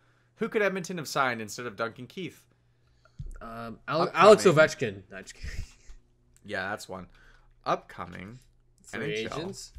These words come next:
Speaker 1: free
Speaker 2: Landeskog.
Speaker 1: agents. Let's go through this list of things that Edmonton could have spent its money on. Oh, I, oh, I gotta sneeze. Achoo!
Speaker 2: I thought it was a
Speaker 1: All right.
Speaker 2: yawn.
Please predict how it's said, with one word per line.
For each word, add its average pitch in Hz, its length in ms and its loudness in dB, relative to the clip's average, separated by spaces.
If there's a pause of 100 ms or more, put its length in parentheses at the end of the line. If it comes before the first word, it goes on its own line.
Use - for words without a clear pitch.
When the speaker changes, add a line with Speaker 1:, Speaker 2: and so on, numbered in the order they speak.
Speaker 1:
free 92 280 -10
Speaker 2:
Landeskog. 139 640 -2
Speaker 1:
agents. 90 520 -12 (720)
Let's 170 220 -4
go 131 180 0
through 120 220 -10
this 170 220 -8
list 220 320 -4
of 113 100 -10
things 190 360 -8
that - 120 -6
Edmonton 147 400 -8
could 156 160 -8
have 147 100 -10
spent 135 300 -10
its - 160 -20
money 131 260 -10
on. 113 220 -10 (680)
Oh, 175 200 4 (220)
I, 160 100 -6 (1300)
oh, 220 120 -2
I 233 80 2
gotta 240 160 6
sneeze. 262 420 -2 (760)
Achoo! 302 800 10
Speaker 2:
I 135 80 0
thought 185 140 2
it - 20 4
was 147 140 2
a 175 40 4
Speaker 1:
All 214 80 8
right. 233 220 12
Speaker 2:
yawn. 117 200 0